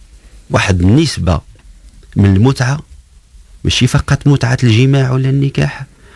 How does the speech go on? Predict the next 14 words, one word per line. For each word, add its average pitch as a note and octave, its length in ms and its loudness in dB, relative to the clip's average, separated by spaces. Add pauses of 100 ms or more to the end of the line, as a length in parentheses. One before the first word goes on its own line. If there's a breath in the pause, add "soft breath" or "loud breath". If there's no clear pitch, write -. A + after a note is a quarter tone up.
(140 loud breath)
راه E2+ 140 0
متعة F#2+ 460 0
الكلام، C3+ 540 0 (760 soft breath)
متعة F2 360 0
المساعدة، A#2+ 680 0 (920)
متعة E2+ 400 0
النكتة. C#3 480 0 (1900 loud breath)
فملي F3 300 2
واحد C#3 300 0
المرأة A#2 220 2
تتحسب - 600 -4
هاد E2+ 100 2
الحساب - 320 -6
هذا، A#1+ 200 -10